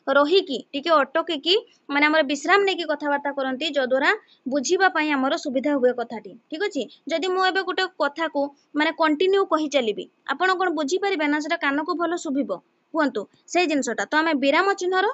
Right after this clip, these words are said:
ବ୍ୟବହାର ସେଇଥିପାଇଁ କରିଥାନ୍ତି, ବା-, ବାକ୍ୟଟି ଆମର ଭଲ ଶୁଭିବ,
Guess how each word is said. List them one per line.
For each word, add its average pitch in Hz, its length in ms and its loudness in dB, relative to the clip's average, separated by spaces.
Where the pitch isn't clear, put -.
ବ୍ୟବହାର 269 300 2
ସେଇଥିପାଇଁ 277 480 -2
କରିଥାନ୍ତି, 262 440 -2
ବା-, 294 160 -2
ବାକ୍ୟଟି 262 420 -2
ଆମର 285 240 0
ଭଲ 269 280 -2
ଶୁଭିବ, 269 380 -2